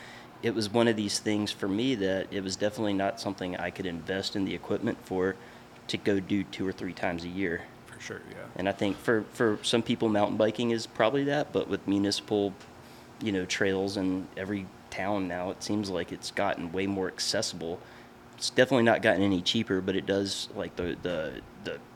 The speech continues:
Speaker 1: the places that you recreate with a, with a mountain bike seem to be more plentiful now than they were years ago.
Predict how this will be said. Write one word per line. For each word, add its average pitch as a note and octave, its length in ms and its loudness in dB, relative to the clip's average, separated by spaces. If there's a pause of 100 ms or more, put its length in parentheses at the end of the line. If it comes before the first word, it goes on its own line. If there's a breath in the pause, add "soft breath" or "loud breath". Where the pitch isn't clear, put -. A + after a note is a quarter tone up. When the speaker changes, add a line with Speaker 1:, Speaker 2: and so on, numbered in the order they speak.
(160)
Speaker 1:
the A2+ 100 -2
places G#2 480 2
that G#2+ 160 0
you F#2+ 120 -4
recreate F2+ 520 -2 (180)
with G2 140 -6
a, F2+ 100 -6 (240)
with - 140 -6
a F2 60 -8
mountain E2 260 -6
bike E2+ 300 -4
seem F#2 220 -2
to F2+ 280 -4 (100)
be E2+ 140 -4
more F2+ 200 -2
plentiful F#2 500 -4
now F2+ 240 0
than F#2 260 -2 (460 loud breath)
they F#2+ 80 2
were F#2 140 2
years F2 260 -2
ago. F#2 260 0